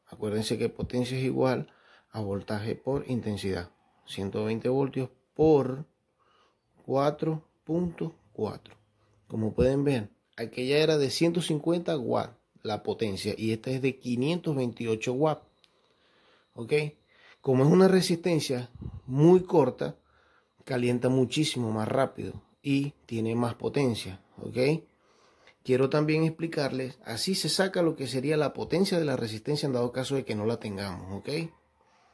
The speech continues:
Voltaje, que es la corriente viva que viene de la casa, y el amperaje, lo, lo multiplicamos y nos debe dar la potencia de la resistencia,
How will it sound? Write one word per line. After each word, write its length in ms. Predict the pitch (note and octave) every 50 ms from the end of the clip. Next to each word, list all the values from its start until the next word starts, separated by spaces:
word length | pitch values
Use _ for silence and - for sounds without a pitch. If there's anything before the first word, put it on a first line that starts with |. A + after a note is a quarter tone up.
| _ _ _ _ _ _ -
Voltaje, 720 | A2+ A#2 B2 A#2+ A#2 - - D3+ F3 F#3+ F#3+ G#3+ G3+ -
que 200 | - C#3 B2+ C3+
es 80 | D3
la 140 | D3 D3+ D3
corriente 500 | - D3 C3+ B2 C3 C#3 C#3+ C#3+ D#3+ D#3+
viva 300 | D#3+ F3 F3 F3 F3+ F3+
que 100 | F3 D#3
viene 260 | C3+ B2+ B2+ C3 C#3
de 100 | D3 D3
la 140 | D#3 E3+ E3+
casa, 460 | - F#3 F3+ F3+ - - G3+ G3 - -
y 180 | - F#3 F#3+ F#3
el 120 | E3+ D3+
amperaje, 480 | D3 C#3 A2+ - B2+ A#2 A#2 A2 G#2+ G2+
lo, 260 | G2+ G#2+ G#2 A2 A2 -
lo 120 | A#2+ B2+
multiplicamos 840 | B2 B2 B2 A2+ A#2+ A#2 - A#2+ A#2+ A2+ - F#3+ G#3+ A3+ B3+ A#3+ A#3+ - - - - - - - _ _
y 120 | - D#3+ E3
nos 160 | D#3 C#3+ C#3
debe 220 | C3+ C3 C3 C3
dar 140 | B2+ B2+ B2
la 180 | B2 C3 B2 -
potencia 440 | - A2 G#2+ C3 D3 E3+ - D#3
de 80 | C#3 C3+
la 100 | B2+ A#2+
resistencia, 720 | A2+ A2+ G#2+ G2 G2 - - G2 F2 F#2 - - - _